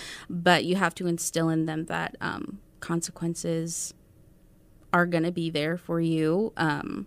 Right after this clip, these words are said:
negative or positive, and you're gonna have to deal with it, and you're gonna have to face it. Um, and so I still think that having a robust discipline system is incredibly important,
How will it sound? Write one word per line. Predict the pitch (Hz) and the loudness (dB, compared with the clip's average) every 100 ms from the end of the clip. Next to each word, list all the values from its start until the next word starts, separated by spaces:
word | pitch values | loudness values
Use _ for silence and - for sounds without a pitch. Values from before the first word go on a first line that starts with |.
| - | -8
negative | 170 165 165 160 170 180 175 | -2 2 4 4 2 2 2
or | 170 | -4
positive, | - 165 160 175 202 226 247 240 - - - - - - | -2 -4 -4 -2 0 2 0 -2 -20 -20 -20 -20 -18 -2
and | 165 170 | 0 2
you're | |
gonna | 175 | 4
have | 175 | 4
to | 180 185 | 2 0
deal | 180 | 2
with | 247 190 | 2 0
it, | |
and | 185 | 0
you're | 180 | 2
gonna | 190 | 2
have | 190 - | 0 -4
to | |
face | - 202 320 - | 0 2 2 2
it. | 175 - - | -2 -4 -2
Um, | 170 165 - 202 - - - - - - - | 0 0 -4 -8 -12 -20 -20 -20 -20 -6 2
and | 196 | 2
so | 190 165 | 4 4
I | 175 254 | 4 4
still | - 175 | 4 2
think | 175 165 165 | 2 0 0
that | - 165 | -4 -6
having | 170 165 160 160 | -2 0 0 -2
a | - 78 73 202 202 - - - - - - | -4 -4 -4 -8 -14 -20 -20 -20 -20 -20 -6
robust | 190 190 175 165 156 160 - | 4 6 8 6 4 4 0
discipline | 156 147 - - | -2 -4 -6 -4
system | - - - 139 | -2 -2 -2 -2
is | 170 | 0
incredibly | 165 160 143 - 147 | -2 -2 -4 -2 -2
important, | 165 170 139 - | -2 -2 -2 -4